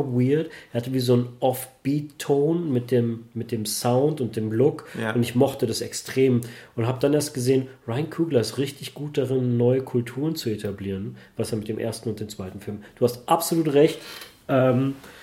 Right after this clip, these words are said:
Speaker 1: ich freue mich, dass The Batman, das ist komisch. The Batman ist ein Film, der sehr, sehr einem s-, sehr eigenen starken Stil hat, der auch sehr mit Kostümen und sehr viel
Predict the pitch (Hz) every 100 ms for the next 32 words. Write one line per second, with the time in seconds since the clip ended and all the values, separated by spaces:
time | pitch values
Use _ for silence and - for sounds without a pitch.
0 | - - - 147 160 - 127 123 110 135
1 | 175 - - - - _ - - _ _
2 | _ _ - 147 175 - - 185 123 -
3 | - _ _ - - - - _ 113 101
4 | 135 156 139 127 127 - 139 139 123 113
5 | 107 110 120 123 120 117 117 - _ _
6 | _ _ 107 101 113 113 107 104 98 -
7 | - - _ - 117 117 120 117 113 110
8 | 107 - 135 123 120 - - 131 143 160
9 | 190 - - _ _ _ _ _ _ -
10 | 120 113 110 107 - - _ 110 113 113
11 | 107 107 - 107 - - 165 175 127 101
12 | 95 98 95 - 104 98 95